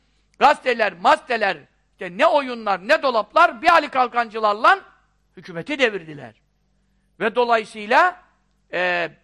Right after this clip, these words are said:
o adamcağızın altı yedi ayda, sekiz ayda ekonomiyi düzeltti. Herkese kaç kat maaşta fazla verdi. Hala millet diyor biz onun şeyini yiyoruz. Yüzde yüz. On lira, yirmi lira zam değil, yüzde yüz. He, Allah rahmet etsin, kabrini nur etsin.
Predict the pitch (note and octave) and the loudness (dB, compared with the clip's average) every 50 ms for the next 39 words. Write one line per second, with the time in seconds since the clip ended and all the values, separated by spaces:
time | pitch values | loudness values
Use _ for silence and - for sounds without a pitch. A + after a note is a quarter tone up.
0 | _ _ _ _ _ _ - B3 C#4 B3+ A#3 G#3+ A3+ G#3+ G#3 F3 G3+ G3 G3 F#3 | _ _ _ _ _ _ 0 2 4 4 2 2 0 -2 -2 -2 0 0 2 0
1 | F3 A3+ C#4 C#4 B3 A3 _ _ _ _ _ _ _ _ - F#3 G#3+ G#3+ G#3+ A3 | 0 -4 -10 -12 -12 -14 _ _ _ _ _ _ _ _ 0 0 0 0 -2 -4
2 | G#3+ G#3 G3 A#3 A3+ A3+ G#3 G#3 G3 - G#3 F#3+ A3+ A3 A3 G#3 G3+ G3 G3+ F#3+ | -6 -2 2 2 2 2 0 -4 -10 -12 -14 -14 -8 -4 -4 -4 -4 -4 -8 -10
3 | - G#3 G3+ G#3 G#3 G#3+ A3+ A3+ G#3 A3 G3+ G#3+ F#3+ F3+ - - F#3 E3 C3 - | -10 -10 -10 -10 -10 -10 -12 -14 -14 -8 -4 -4 -4 -4 -6 -8 -10 -10 -10 -12
4 | _ _ _ _ - G#3+ A#3+ A#3 G#3+ A3+ G#3+ A3 G#3 - A#3 A#3 - - A3+ A3 | _ _ _ _ 0 0 0 0 -4 -6 -6 -6 -4 -2 -2 -2 -2 -2 -2 -2
5 | A3 A3 G#3+ G#3 G#3+ G#3 - - A3+ A3 - G#3 G3+ G3+ F#3 A3 A3+ A#3 A3+ G#3+ | -2 -2 0 0 0 0 -2 -4 -8 -6 -2 -2 -2 -2 0 0 0 2 2 0
6 | A3 G3 G3 G3+ F#3 D#3+ - _ _ _ _ _ _ _ _ _ - G3 A3+ A#3+ | 0 -2 -4 -6 -6 -6 -8 _ _ _ _ _ _ _ _ _ 2 2 4 4
7 | A#3+ A#3 A#3 A3+ A3+ A3+ A3+ A3+ A3 A3+ A#3 A3+ A3+ A3 G#3 A3 A3+ A#3 A3+ - | 4 2 0 0 -2 -4 -4 -4 -4 -4 -6 -8 -8 -6 -6 -8 -8 -8 -8 -8
8 | A#3 A3+ A3+ A3 A#3 A#3 A3+ G#3+ G3+ F#3+ F3 D#3 - _ - F3 G3+ G3+ F#3 F3+ | -6 -6 -6 -6 -8 -8 -6 -4 -4 -6 -6 -12 -18 _ -16 -14 -14 -12 -4 -2
9 | A3+ A#3 A#3+ B3+ C4+ A#3+ F3 - - _ _ _ _ _ _ _ _ _ _ _ | 0 0 0 0 -4 -6 -8 -14 -20 _ _ _ _ _ _ _ _ _ _ _
10 | _ _ _ _ _ _ - F#3+ G3 G#3 G#3 G#3+ G#3+ A3 G#3+ G#3+ G#3+ G#3+ G#3+ G#3+ | _ _ _ _ _ _ -6 -6 -6 -6 -4 -4 -4 -2 -4 -4 -8 -8 -8 -8
11 | G#3+ G#3+ G3 G#3 G#3 G#3 G#3 A3+ A3+ F#3 E3+ E3+ D#3 F#3 G#3 A3 B3 A#3+ F#3+ - | -8 -6 -4 -4 -4 -6 -6 -10 -16 -18 -18 -20 -10 -6 -6 -6 -6 -6 -12 -18
12 | _ _ _ _ _ _ _ - G3 G#3 G3+ F3+ - - G3 G#3+ A#3 A3+ G#3+ A3 | _ _ _ _ _ _ _ -2 0 0 0 -2 -2 -2 -2 0 2 2 2 2
13 | G#3+ G#3+ A3 A#3 A3 A3 G#3 F#3 - G3+ E3 - G3+ G3+ F#3+ G#3 G#3 G3+ A3 A#3 | 2 0 0 -2 -6 -6 -8 -10 -12 -12 -6 -4 -4 -4 -4 -8 -12 -8 -6 -2
14 | A#3 A3 - - - C4 D4+ E4 D#4+ | -2 -2 -2 -2 -4 -4 -4 -4 -4